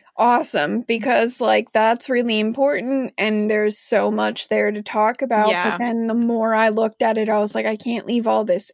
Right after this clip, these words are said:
Speaker 1: in because it's gonna overwhelm the story part of it."
Speaker 2: Yeah. So I'm gonna apologize in advance 'cause this is gonna be kinda like a quick and dirty history, because the history of the region is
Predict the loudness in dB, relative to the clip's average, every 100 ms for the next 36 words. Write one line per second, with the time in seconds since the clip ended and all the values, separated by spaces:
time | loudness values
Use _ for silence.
0 | -8 -2 -2 -2 -4 -4 -6 -6 -10 -8
1 | -4 -4 -4 0 0 2 0 2 0 0
2 | -2 -4 -8 -2 -2 -2 -2 0 0 0
3 | -4 -6 -4 0 2 2 0 -4 _ _
4 | _ -16 -6 0 2 2 0 -2 -8 _
5 | _ -2 0 2 2 2 2 2 2 0
6 | 0 0 0 -2 -4 -6 -6 -6 -2 -2
7 | -2 -2 0 -2 -4 -2 -2 -2 -12 -12
8 | _ _ -4 0 2 2 0 -2 -4 0
9 | 2 2 0 -2 -6 0 0 0 -4 -6
10 | -4 -4 0 0 -2 -4 -6 -6 -4 -6
11 | -8